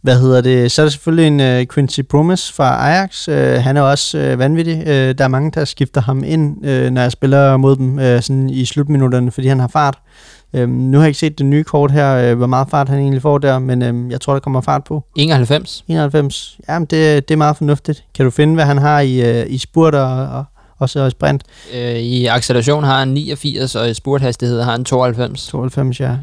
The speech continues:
Speaker 1: Jamen, det er også et, øh, meget, meget fedt kort.
Speaker 2: Og de ligger på en anden plads med fire point sammen med Atalanta, Liverpool på en første med ni point, og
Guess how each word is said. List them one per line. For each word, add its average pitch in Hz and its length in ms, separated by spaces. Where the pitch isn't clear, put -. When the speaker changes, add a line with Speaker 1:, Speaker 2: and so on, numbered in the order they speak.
Speaker 1:
Jamen, 123 180
det 131 100
er 131 80
også 127 180
et, 139 100
øh, 135 200
meget, 156 300
meget 151 240
fedt - 220
kort. 147 220
Speaker 2:
Og 120 160
de 139 80
ligger 131 240
på 113 280
en 113 180
anden 139 180
plads 135 300
med 113 260
fire 151 220
point 135 300
sammen 120 200
med 123 80
Atalanta, 123 580
Liverpool 131 460
på 127 100
en 120 100
første 127 320
med 110 300
ni 131 180
point, 139 320
og 113 280